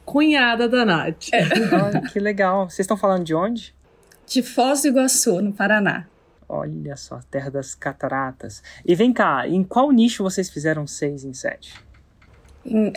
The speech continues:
Speaker 2: foi artesanato no crochê com fio de malha. Com
Speaker 3: Uau.
Speaker 2: a
Speaker 3: Eu,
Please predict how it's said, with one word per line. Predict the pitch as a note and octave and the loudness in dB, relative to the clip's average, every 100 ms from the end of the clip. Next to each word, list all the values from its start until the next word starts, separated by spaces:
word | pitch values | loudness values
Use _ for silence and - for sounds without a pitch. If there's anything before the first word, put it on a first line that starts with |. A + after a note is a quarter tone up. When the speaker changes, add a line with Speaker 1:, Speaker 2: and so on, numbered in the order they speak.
| - | -2
Speaker 2:
foi | G#3 G#3+ G#3+ G3+ G#3 | 0 0 0 -2 -2
artesanato | G3+ G#3+ F#3+ G3+ G3 C4+ F#4 D4+ | 0 0 0 0 2 0 2 2
no | B3 | 4
crochê | B3+ A3+ A3+ - A3 C4 - - _ - | 2 0 0 0 2 0 -6 -20 _ -4
com | - A#3+ | 0 2
fio | B3+ - B3 B3 | 0 0 0 2
de | B3 | 4
malha. | B3+ G3+ C#3+ A2+ - E3 _ - _ _ - - | 4 4 0 -2 -4 -8 _ -20 _ _ -20 -8
Com | - C3+ | -2 0
Speaker 3:
Uau. | C3+ D#3 | 0 -2
Speaker 2:
a | D3 D#3+ - _ _ _ _ _ _ _ _ _ _ _ - | -4 -4 -14 _ _ _ _ _ _ _ _ _ _ _ -8
Speaker 3:
Eu, | D3+ D3+ | -4 -4